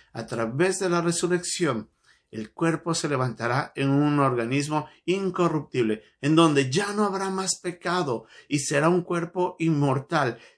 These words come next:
ni la muerte le afectará.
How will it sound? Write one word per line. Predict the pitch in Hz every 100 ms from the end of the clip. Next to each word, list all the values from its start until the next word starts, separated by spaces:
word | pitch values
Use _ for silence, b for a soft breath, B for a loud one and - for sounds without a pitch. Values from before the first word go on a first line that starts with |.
| -
ni | 160 151
la | 131
muerte | 123 139 185 208 - 220
le | 220 202
afectará. | 180 170 151 - - 127 123 104 107